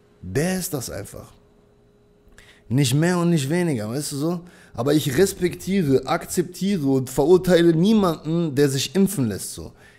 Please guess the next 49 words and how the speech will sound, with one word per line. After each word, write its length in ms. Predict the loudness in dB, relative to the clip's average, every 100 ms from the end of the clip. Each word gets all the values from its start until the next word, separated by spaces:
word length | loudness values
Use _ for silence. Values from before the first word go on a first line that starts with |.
| -8
Jeder 320 | 4 6 6
soll 180 | 2 2
doch 120 | 2
mit 180 | 0 -2
sich 220 | -4 -4
machen, 380 | -4 -4 -4 -4
was 180 | -2 -4
er 120 | -2
mit 200 | -2 -4
sich 140 | -6 -6
machen 300 | -4 -2 -2
lassen 320 | -4 -4 0
will. 260 | 0 0 -6 -20 -20 _ _ _ _ _ _
So. 380 | -10 -6 -6 -10 _ _
Ich 180 | -6 0
wollte 220 | 0 0
mich 160 | -4 -4
von 160 | -2
Deutschland 320 | -2 -2 -4
irgendwann 300 | -6 -6 -4
nicht 160 | -6 -4
mehr 100 | -4
in 60 | -4
den 80 |
Arsch 180 | -4 -6
ficken 220 | -6 -6
lassen 240 | -4 -4 -4
und 140 | -2
bin 120 | 0
dann 120 | 0 0
nach 120 | 0
Mexiko 420 | 0 -2 -8 -6
gegangen, 360 | -6 -8 -8 -10
Bruder. 320 | -10 -10 -12 -20 _
Das 120 | -12 -8
ist 60 |
doch 80 | -4
mein 360 | 0 4 4 6
Leben, 340 | 4 2 -2
Digga, 220 | -6 -4
weißt 180 | -4 -4
du, 40 |
wie 40 | -4
ich 60 |
meine? 180 | -4 -4
So, 100 | -6 -6
ich 220 | -6 -2
entscheide 360 | -2 2 0
doch, 160 | 2 -4